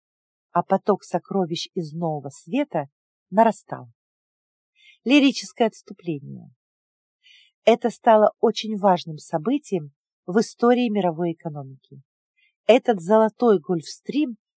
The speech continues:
проходя через Испанию в конце средних веков, докатывался до Индии и Китая.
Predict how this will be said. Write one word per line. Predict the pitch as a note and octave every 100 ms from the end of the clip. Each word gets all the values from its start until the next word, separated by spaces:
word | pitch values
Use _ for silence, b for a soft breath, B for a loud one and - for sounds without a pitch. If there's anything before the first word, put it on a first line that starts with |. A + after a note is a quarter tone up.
| _ -
проходя | G#3+ G#3+ G#3+ A#3
через | - A3 G3+
Испанию | G3+ - - G#3+ F3+ D#3+
в | -
конце | - E3+ F#3+
средних | E3 E3+ D#3 D3 -
веков, | D#3+ - D4 - _ _ _ _
докатывался | F3+ G#3+ - - A3 G3 F#3+ -
до | E3+ F3+
Индии | - A#3 D4+ B3 C4 C4
и | - A3
Китая. | - - E3+ C#3